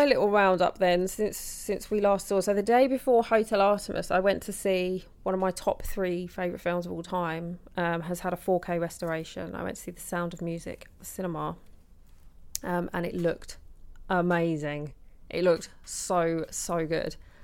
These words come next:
Speaker 2: Um, I love this film anyway. Uh, it has a very, very special place in my heart, but it did look absolutely incredible. I think it was just on for one day. I don't think if
Speaker 1: Yeah, I
Speaker 2: people
Speaker 1: think it
Speaker 2: are,
Speaker 1: was a one-off screening, wasn't
Speaker 2: if
Speaker 1: it?
Speaker 2: people are Sound of Music fans, you can't just, like, pop along and see it. But, um,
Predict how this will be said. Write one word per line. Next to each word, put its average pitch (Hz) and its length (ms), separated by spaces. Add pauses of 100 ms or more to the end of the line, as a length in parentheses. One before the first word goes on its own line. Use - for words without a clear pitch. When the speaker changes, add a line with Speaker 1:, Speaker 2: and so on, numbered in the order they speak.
(120)
Speaker 2:
Um, 175 460 (120)
I 208 80
love 202 180
this 180 160
film 170 300 (180)
anyway. 165 600 (500)
Uh, 180 220
it 170 40
has 175 180
a 175 40
very, 175 340
very 170 280
special 175 320
place 170 320
in 175 80
my 170 120
heart, 160 340
but - 180
it - 240
did 170 220
look 156 240 (420)
absolutely 160 1040 (280)
incredible. 165 440
I 175 60
think 233 200
it 233 60
was 220 100
just 208 160
on 196 140
for 196 100
one 185 320
day. 170 300
I 175 60
don't 185 200
think 175 240
if 165 100
Speaker 1:
Yeah, 123 120
I 123 40
Speaker 2:
people - 140
Speaker 1:
think 165 40
it 165 40
Speaker 2:
are, 165 80
Speaker 1:
was 120 80
a 127 60
one-off 117 320
screening, 110 480
wasn't 113 180
Speaker 2:
if 110 60
Speaker 1:
it? - 20
Speaker 2:
people 190 260
are 175 280
Sound 175 320
of 165 80
Music 170 280
fans, 160 320
you 170 60
can't 175 240
just, 170 160
like, 160 220
pop - 200
along 160 220
and 156 320
see - 280
it. - 220
But, 165 160
um, 175 260